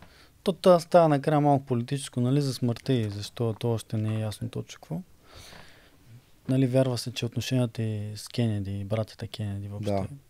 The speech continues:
Speaker 1: Но друга ми е мисълта. Аз не знаех, че тя е била изоставена, сирак.
Speaker 2: Окей.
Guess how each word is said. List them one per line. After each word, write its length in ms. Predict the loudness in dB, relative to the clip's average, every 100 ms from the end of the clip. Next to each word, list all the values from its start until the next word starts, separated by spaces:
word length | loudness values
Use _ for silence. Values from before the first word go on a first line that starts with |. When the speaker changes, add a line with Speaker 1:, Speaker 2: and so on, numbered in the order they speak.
| _ -16 -16 -18 -20 -20 _ 2
Speaker 1:
Но 180 | 2 2 -4 -2
друга 580 | 0 0 -2 2 4 4
ми 100 | 4
е 40 |
мисълта. 560 | 4 2 -2 2 0 0 -8 _ _ _ _ _ _ _ _ _ _ _ _ _ _ -20 -20 _
Аз 180 | 0 2
не 80 | 2
знаех, 260 | 4 2 2
че 120 | 0
тя 140 | 2
е 40 | 4
била 720 | 2 2 4 2 2 0 -2
изоставена, 600 | -2 -4 4 4 6 0 -4
сирак. 500 | -2 0 0 -2 -18 -20 _ _ -20 -20 -20 _ _ _ _ _ _ _ -16
Speaker 2:
Окей. 340 | -10 -8 -8